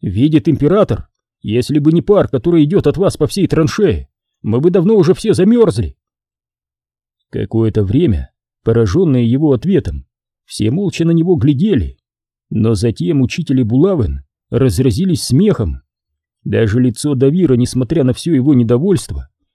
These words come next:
расплылось в улыбке. Лишь на Зиберса эта шутка, казалось, никак не подействовала, и, стоя на стрелковой ступени,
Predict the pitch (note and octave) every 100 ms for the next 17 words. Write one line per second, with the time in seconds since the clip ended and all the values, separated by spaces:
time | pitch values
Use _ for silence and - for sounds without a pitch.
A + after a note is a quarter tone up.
0 | _ A#2+ B2 - C3 D#3 F3+ A#2+ D#3+ G#3+
1 | G3 - C#2 - _ _ _ _ _ _
2 | _ A2 G#2+ A#2 - B2 G2 F3 C#3 A2+
3 | A#2 C3+ A#2+ - G2+ - D#2+ C2+ _ _
4 | _ A2+ A2+ E3 - D3+ G3 D#3+ D#3 D3+
5 | D3 G#3 - C#3+ A#2+ E2 C2 _ _ _
6 | _ - A2+ - D#3 C#3 B2+ - B2 A#2
7 | E3 C3 A#2+ - - G3+ A#2 C2+